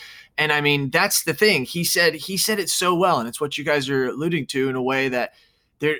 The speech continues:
it's stressful now, but our kids are probably gonna look back at this and say, "Man, Mom and Dad, I remember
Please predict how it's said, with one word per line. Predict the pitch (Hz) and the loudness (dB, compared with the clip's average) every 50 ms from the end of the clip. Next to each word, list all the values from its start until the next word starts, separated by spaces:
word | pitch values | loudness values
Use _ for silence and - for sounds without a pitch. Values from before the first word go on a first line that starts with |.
| - | -4
it's | 135 151 143 - | -6 -4 -4 -2
stressful | - - - 180 190 208 202 - - 180 160 151 | -2 -2 0 0 0 0 0 0 0 0 0 2
now, | 151 170 190 180 160 139 127 123 127 110 - | 2 2 4 4 4 2 2 0 -2 -4 -2
but | - 143 143 131 - | 0 0 0 2 2
our | 147 147 147 | 0 0 0
kids | 143 - - 202 220 226 190 143 143 | -2 -4 -2 2 2 2 2 2 -2
are | 139 | -2
probably | - - 170 170 202 190 202 | -2 0 0 0 2 2 2
gonna | 170 180 151 139 | 0 0 -2 -2
look | 135 139 139 - - | -4 -4 -6 -4 -2
back | 147 156 180 190 - | 0 0 0 -2 -4
at | 170 - | -8 -6
this | - 139 131 131 - | -4 -4 -4 -4 -4
and | - 120 | -10 -8
say, | - 143 135 | -4 -4 -4
"Man, | 135 151 196 226 226 185 143 131 | -2 -2 -2 -2 -2 -2 -4 -4
Mom | 131 143 151 160 160 | -6 -4 -4 -4 -4
and | 151 143 | -6 -6
Dad, | 165 180 190 | -4 -2 -2
I | 190 202 | 0 0
remember | 233 233 214 190 202 226 247 233 196 147 131 120 113 | 0 0 0 2 2 2 2 4 4 4 2 2 -2